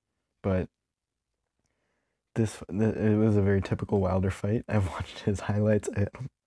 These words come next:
I don't think I've ever watched a fight except his fight with Tyson Fury, the last one last year. And, but he was definitely losing,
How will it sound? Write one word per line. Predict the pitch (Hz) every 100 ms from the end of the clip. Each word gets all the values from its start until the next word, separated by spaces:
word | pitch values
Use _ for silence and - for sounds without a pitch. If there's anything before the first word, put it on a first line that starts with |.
| -
I |
don't | 117
think | 139
I've | 120
ever | 107 101
watched | 101 101 -
a | 101
fight | - 98 95
except | 98 95 92
his | 101 95
fight | - 101
with | 98
Tyson | - 95 101
Fury, | 95 101 101 104 - _ _ _ _
the | 104
last | 92 95 -
one | 98
last | 90 92 - 104
year. | 104 - _ _ _ _ _ _ _
And, | 101 101 101 104
but | 95 104
he | 104
was | 127
definitely | 107 101 95 117 101
losing, | 98 104 101 107 107